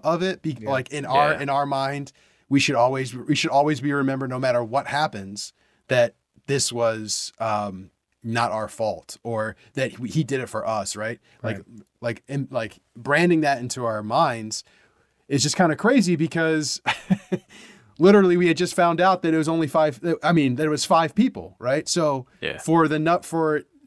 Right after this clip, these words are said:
Speaker 1: for the number to then rise so dramatically, it's like, it just, it's just cr-, it's just like
Speaker 3: And this is the,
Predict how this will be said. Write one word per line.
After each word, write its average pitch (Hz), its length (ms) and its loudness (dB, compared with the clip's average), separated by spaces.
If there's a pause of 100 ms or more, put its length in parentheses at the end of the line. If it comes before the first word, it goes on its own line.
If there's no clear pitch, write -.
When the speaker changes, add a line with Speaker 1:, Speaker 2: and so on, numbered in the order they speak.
(160)
Speaker 1:
for 160 220 2
the 156 140 2
number 165 440 4
to 160 160 -2
then 147 420 -2
rise 151 500 4
so 156 160 0
dramatically, 135 640 -2
it's 113 140 -10
like, 113 420 -6 (1120)
it 131 100 -4
just, - 400 -6
it's 120 200 -10
just 120 220 -8
cr-, - 120 -18
it's 117 200 -10
just 113 300 -10
like 95 220 -10 (880)
Speaker 3:
And 101 120 -8
this 101 200 -2
is 92 320 -2
the, 82 360 -2